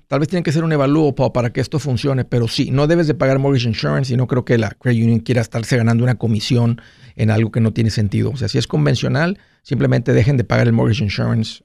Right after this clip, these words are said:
Si lo tenían en la hipoteca anterior, pues ya deben de salir por el valor de la casa y lo que están financiando. Gracias por la llamada. Un gusto platicar contigo. Buen negocio. Desde Gainesville, Georgia. Hello, Max. Qué gusto que llamas. Bien-, bienvenido.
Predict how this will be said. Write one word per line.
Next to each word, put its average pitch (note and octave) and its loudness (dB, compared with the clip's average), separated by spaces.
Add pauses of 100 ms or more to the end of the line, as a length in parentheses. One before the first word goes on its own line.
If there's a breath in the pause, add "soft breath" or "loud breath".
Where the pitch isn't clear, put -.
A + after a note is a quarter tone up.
Si C3+ -4
lo B2+ 4
tenían F3+ 2
en E3+ 2
la D3+ 4
hipoteca - -2
anterior, C#3 0 (380 soft breath)
pues A#2+ 4
ya B2+ 6
deben C#3 4
de B2 2
salir B2 0
por B2 -2
el A2+ 2
valor A#2+ 0
de C#3+ 0
la C3+ 0
casa C#3+ -2
y - 0
lo A#2+ 0
que - -4
están B2+ -2
financiando. A#2 -6
Gracias C#3+ 2
por D3 -4
la A#2+ 0
llamada. - -8 (200)
Un C3+ 0
gusto B2+ -2
platicar A2+ -2
contigo. A2+ -6 (640)
Buen B2 2
negocio. G2+ -4 (420)
Desde C3+ 4
Gainesville, D3 4
Georgia. A#2+ 2
Hello, B2+ 4
Max. D3+ 0
Qué C3+ -2
gusto C#3+ -2
que C#3 0
llamas. C#3 0
Bien-, C#3+ 0
bienvenido. C#3+ 2